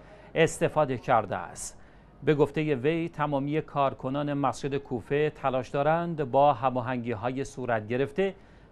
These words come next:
به زائران اربعین حسینی خدمات ارائه دهند.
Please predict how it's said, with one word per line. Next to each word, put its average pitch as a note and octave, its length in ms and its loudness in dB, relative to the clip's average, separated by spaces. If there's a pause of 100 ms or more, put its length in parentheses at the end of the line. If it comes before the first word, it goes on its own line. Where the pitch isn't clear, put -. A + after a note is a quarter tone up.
(120)
به G#3+ 100 6
زائران F3 420 6
اربعین C#3+ 720 2
حسینی B2+ 640 -2
خدمات D3 720 2
ارائه B2 300 2
دهند. G#2 520 -6